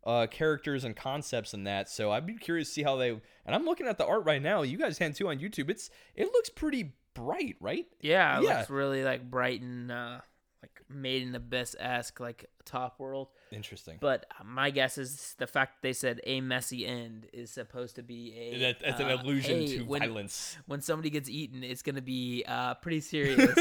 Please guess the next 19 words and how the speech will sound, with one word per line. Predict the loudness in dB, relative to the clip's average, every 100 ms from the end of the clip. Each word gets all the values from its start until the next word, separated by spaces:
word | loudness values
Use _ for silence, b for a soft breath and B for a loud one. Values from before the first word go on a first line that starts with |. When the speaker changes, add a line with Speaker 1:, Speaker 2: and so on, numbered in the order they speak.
| 6
Speaker 1:
<laughs> | 6 4
Pretty | 4 4 4
gross. | -2 0 4 4 0 -4 -4
Speaker 2:
Yeah, | -2 0 -2
gnashing | 0 2 0 -2 -4 -4
of | -6
teeth. | -4 -2 -2 -6 -8 -4
Speaker 1:
Ooh, | -2 -2 -6 B B
I'm | -10 -10 -10
kind | -6 -6
of | -4
stoked | -6 -4
for | -6 -6
it. | -8 -10
Speaker 2:
Yeah. | -4
Speaker 1:
Uh, | -2 0 -2 -4 -8 -12 -14 b b b b
so, | -14 -6 -2 0 0
um, | 0 0 -2 -4 -6 -10 _ _ _ -20 -20 _
here, | -6 -4 -2